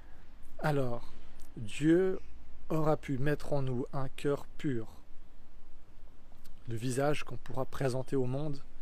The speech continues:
que nous sommes invités à présenter au monde,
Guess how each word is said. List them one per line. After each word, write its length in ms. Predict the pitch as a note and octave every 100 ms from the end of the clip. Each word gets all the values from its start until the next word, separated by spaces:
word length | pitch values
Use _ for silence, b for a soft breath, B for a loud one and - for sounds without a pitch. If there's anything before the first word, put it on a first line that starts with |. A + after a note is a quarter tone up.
| B B B B B
que 100 | B2+
nous 120 | B2+
sommes 280 | - C3+ A#2+
invités 380 | C#3 B2+ - D3+
à 80 | B2
présenter 680 | - C#3 A#2+ C3+ - D3 B B B -
au 140 | B2
monde, 420 | B2+ F3 G3+ E3